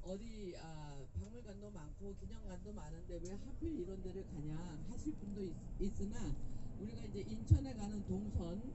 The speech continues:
아, 시간 절약하는 이제 그런 거, 그리고 우리가 아무리 해외에서 살지만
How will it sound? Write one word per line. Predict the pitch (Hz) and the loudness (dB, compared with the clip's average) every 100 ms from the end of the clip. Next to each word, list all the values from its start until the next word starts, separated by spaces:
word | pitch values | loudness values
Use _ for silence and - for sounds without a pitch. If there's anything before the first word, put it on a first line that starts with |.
| - - - - - | -4 -4 -4 -4 -2
아, | - 143 | 0 2
시간 | - 320 330 220 | 10 10 10 4
절약하는 | 185 185 190 196 185 202 170 | 2 2 4 2 4 2 0
이제 | 165 165 | 0 0
그런 | 185 170 170 | 0 0 0
거, | 175 - - - - 196 | -2 -2 -2 -4 -2 0
그리고 | 175 165 165 151 147 - - - - | 0 2 0 0 -2 -4 -6 -6 -2
우리가 | 196 214 208 196 - | -2 0 0 0 0
아무리 | 202 233 | -2 0
해외에서 | 226 262 269 233 226 | -2 0 0 2 6
살지만 | 196 254 240 226 214 170 | 6 4 -4 -6 -4 -4